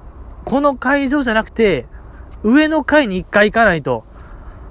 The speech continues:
あの、一回会場出て、上の階行って、会場入ってください、みたいな感じになってて。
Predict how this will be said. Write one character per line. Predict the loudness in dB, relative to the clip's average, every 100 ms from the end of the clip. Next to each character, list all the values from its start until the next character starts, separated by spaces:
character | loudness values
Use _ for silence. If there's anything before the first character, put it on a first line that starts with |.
| -20 -20 -20 -20 -20 -20 -20 -20 -20 -8
あ | -4
の、 | -4
一 | -4 -6 -10 -20 -12
回 | 0 2 2 0 -4 -12 -20 -20 -20 -16
会 | 0 2 2
場 | 0 0
出 | 0 0
て、 | 2 2
上 | 0 0 -2
の | -2 -2
階 | 2 2 2 -4
行 | -6
っ | -10 -20 -12 -2
て、 | 2 2 0 -10 -20 -20 -20 -20 -20 -20 -20 -20 -20 -20 -20 -20 -20 -20 -20 -20 -20 -20 -20 -20 -18 -4
会 | 0 2
場 | 0
入 | -2 -2
っ |
て | -2
く | -2
だ | 0
さ | 0 0
い、 | -2 -6
み | -2
た | 0 0
い |
な | -2
感 | -4 -4 -4
じ | -6 -4
に | -4 -4 -4
な | -2 -2
っ |
て | -2 -2
て。 | -2 -4